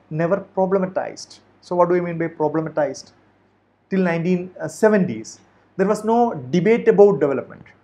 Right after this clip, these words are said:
Development was seen as something unproblematic. It was seen as, as if that everybody understood it.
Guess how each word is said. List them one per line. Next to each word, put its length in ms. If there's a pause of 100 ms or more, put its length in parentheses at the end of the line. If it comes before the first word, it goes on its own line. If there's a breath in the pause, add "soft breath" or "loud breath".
(260)
Development 640
was 280
seen 240
as 380 (200 soft breath)
something 420
unproblematic. 880 (100)
It 100
was 160
seen 220
as, 280 (280 soft breath)
as 180
if 100
that 180
everybody 360
understood 580
it. 180